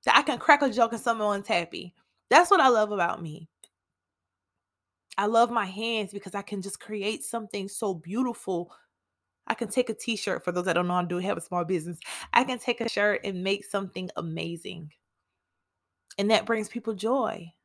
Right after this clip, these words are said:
What are the things? That's, that's your homework. I've been giving y'all homework for the past couple of episodes, I believe.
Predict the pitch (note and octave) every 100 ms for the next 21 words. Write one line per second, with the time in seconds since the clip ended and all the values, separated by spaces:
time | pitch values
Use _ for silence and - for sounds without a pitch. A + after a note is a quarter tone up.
0 | _ _ _ B3+ D#4+ D#4+ D4+ D4+ B3 A#3
1 | A3 A3 - _ _ - E4 E4 A4 A4
2 | F4 D4+ D#4+ C4+ G#3 D#3 G#3+ C#4+ G4+ F4
3 | D#4+ C#4 C4 B3+ A#3+ A3 F#3+ - G#3+ F#3+
4 | - G#3 G#3 - - F#3+ - F#3 - F3+
5 | F3 E3 E3 E3